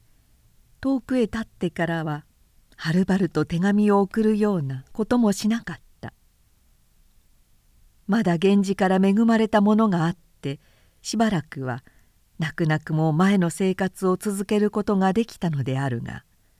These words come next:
次の年になり、また次の年になりするうちには、全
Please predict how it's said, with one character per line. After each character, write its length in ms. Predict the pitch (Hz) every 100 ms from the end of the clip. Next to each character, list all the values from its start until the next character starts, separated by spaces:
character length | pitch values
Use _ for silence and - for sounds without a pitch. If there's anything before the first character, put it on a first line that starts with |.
| _ _ _ _ _ _ _ _ -
次 320 | 226 233 240
の 180 | 208 180
年 320 | 180 - 202
に 180 | 170 156
な 160 | 156
り、 180 | 135 - _ _ _ _ _ _ _ -
ま 120 | 220
た 140 | - 233
次 320 | - 254 269
の 100 | 233
年 300 | 202 - 180
に 160 | 180
な 100 | 185
り 140 | 202 170
す 160 | -
る 120 | 160 160
う 60 |
ち 220 | 156 -
に 140 | 165 151
は、 200 | 110 113 _ _ _ _ _ _
全 200 | 196 156